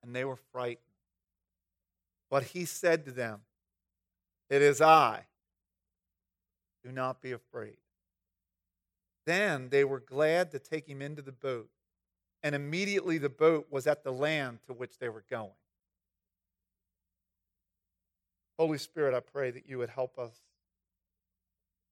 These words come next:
Help us to understand your word. Help us to apply it to our hearts. Help us to see Jesus and the comforting truths that this scripture has for each and every one of us. In his name we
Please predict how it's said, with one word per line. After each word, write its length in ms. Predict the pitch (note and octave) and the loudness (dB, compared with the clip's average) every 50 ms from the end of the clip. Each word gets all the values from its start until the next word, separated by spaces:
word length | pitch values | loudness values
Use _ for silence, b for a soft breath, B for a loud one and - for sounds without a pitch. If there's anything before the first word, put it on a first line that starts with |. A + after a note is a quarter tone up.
| _ _ _ _ _ _ _ _ | _ _ _ _ _ _ _ _
Help 160 | - D3 - D#3+ | -8 -8 -8 -8
us 100 | C#3 - | -12 -12
to 160 | - - - | -12 -10 -8
understand 640 | D3+ D3+ D3 C#3+ - - - D#3 D3+ D3 D3 C#3+ | -8 -10 -10 -12 -16 -14 -10 -8 -6 -6 -6 -6
your 100 | D3 D3 | -8 -10
word. 400 | C3 C3 C#3 C3+ C3+ C3+ C3 B2+ | -8 -6 -4 -4 -2 -4 -4 -6
Help 220 | B2+ D3 - - D#3 | -6 -10 -10 -10 -12
us 80 | - - | -16 -14
to 120 | _ C#3 | _ -12
apply 380 | C3 - _ _ D3+ C#3+ C#3+ C#3+ | -12 -12 _ _ -2 0 0 -2
it 100 | C#3+ - | -4 -6
to 100 | - D3+ | -6 -6
our 120 | C#3 C3+ | -6 -6
hearts. 280 | A#2+ C3+ D3 C#3 C#3 - | -4 -4 -4 -4 -6 -6
Help 160 | - E3 F3 G3+ | -10 -10 -8 -8
us 120 | F#3+ - | -10 -12
to 120 | - - | -12 -18
see 340 | C3+ - - - D#3+ C#3+ C3+ B2 - _ | -16 -16 -12 -10 -10 -12 -12 -14 -18 _
Jesus 540 | C#3+ C#3+ C#3 C#3+ C3+ A#2+ B2 A#2+ G#2+ G#2 - | -10 -8 -6 -6 -8 -8 -12 -16 -16 -14 -16
and 140 | B2 B2 A2+ | -16 -16 -16
the 60 | A2 - _ _ | -20 -20 _ _
comforting 420 | D3+ D3 - _ D#3 D3+ D3 C#3 | -18 -18 -16 _ -18 -18 -18 -18
truths 380 | B2+ - _ D#3+ D3+ C#3 B2+ - | -20 -20 _ -10 -10 -10 -10 -12
that 140 | C3 - _ | -16 -16 _
this 120 | C#3 B2 | -14 -14
scripture 500 | - - _ - C#3 - _ _ C3+ A#2 A#2 | -14 -18 _ -14 -14 -14 _ _ -14 -12 -8
has 260 | C3+ C3+ B2+ A#2 - - _ | -6 -6 -6 -6 -10 -14 _
for 80 | - | -20
each 220 | - D3 C3+ - _ | -20 -20 -20 -20 _
and 100 | _ C3 | _ -14
every 200 | B2+ A#2+ B2+ B2 | -14 -12 -12 -16
one 220 | A#2+ B2 B2 A2+ | -16 -16 -18 -20
of 60 | A2 | -20
us. 180 | G#2+ G#2+ _ _ _ _ _ _ _ _ _ _ _ _ _ _ _ C#3 | -20 _ _ _ _ _ _ _ _ _ _ _ _ _ _ _ _ -18
In 40 | |
his 180 | C3+ C3 A#2+ C#3 | -18 -18 -18 -16
name 260 | C#3 C3 C3+ C3+ C3+ | -14 -12 -12 -12 -14
we 80 | C3 | -18